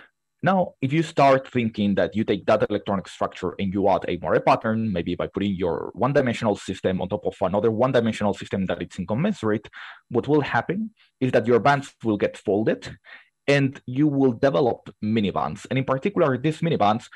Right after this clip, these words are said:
will have new tops of band and new bottoms of mini band.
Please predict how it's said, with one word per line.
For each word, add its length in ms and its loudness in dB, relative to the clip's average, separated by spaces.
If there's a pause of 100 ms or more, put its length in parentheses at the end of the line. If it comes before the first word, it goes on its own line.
(160)
will 240 0
have 420 2
new 260 0 (220)
tops 420 2
of 160 -2
band 380 2 (140)
and 340 0
new 240 0 (260)
bottoms 480 0
of 140 -2 (140)
mini 240 -6
band. 320 -12